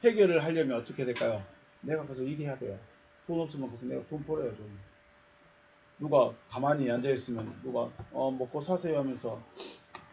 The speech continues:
돈을 주시진 않을 것 같고, 물론 주셨-,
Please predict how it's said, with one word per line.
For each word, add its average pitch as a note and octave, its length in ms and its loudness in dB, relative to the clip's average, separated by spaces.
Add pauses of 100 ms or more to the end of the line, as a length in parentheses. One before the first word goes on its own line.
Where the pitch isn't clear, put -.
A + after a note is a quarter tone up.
(100)
돈을 C#3 220 -2
주시진 B2 460 -6
않을 G#2+ 220 -8
것 A2+ 100 -4
같고, G#2 280 -8 (680)
물론 C3+ 380 -2 (420)
주셨-, D#3+ 400 2